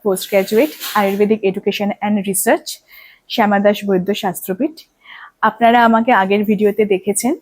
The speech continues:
অনেক ভালোবাসা দিয়েছেন, তার জন্য অনেক ধন্যবাদ। আজকে আমরা আরেকটি নতুন বিষয়ে আলোচনা করব, সেটা হলো আমলা। আমলা সম্বন্ধে আপনারা সবাই জানেন, কিন্তু কিভাবে খেলে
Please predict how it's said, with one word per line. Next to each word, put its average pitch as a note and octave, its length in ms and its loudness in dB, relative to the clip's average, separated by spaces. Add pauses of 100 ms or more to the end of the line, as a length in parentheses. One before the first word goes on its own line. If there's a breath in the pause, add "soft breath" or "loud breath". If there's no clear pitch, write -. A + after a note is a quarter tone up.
(160)
অনেক G#3 260 -2
ভালোবাসা F#3+ 460 -4
দিয়েছেন, F#3 360 -6 (240)
তার G3+ 140 -6
জন্য G#3+ 220 -2
অনেক G#3 280 -2
ধন্যবাদ। G#3 460 0 (640)
আজকে A#3+ 280 0
আমরা C4+ 400 6 (200)
আরেকটি A3 400 0
নতুন A#3 400 2
বিষয়ে A3 280 0
আলোচনা G#3 460 0
করব, G#3 400 -2 (300 soft breath)
সেটা B3 260 -2
হলো B3 220 2
আমলা। F3 400 0 (520 loud breath)
আমলা C#4 480 6
সম্বন্ধে B3+ 500 4
আপনারা C4 240 0
সবাই A3 360 2
জানেন, A3 320 -2 (480 soft breath)
কিন্তু C#4 220 4
কিভাবে B3+ 520 2
খেলে A#3+ 460 2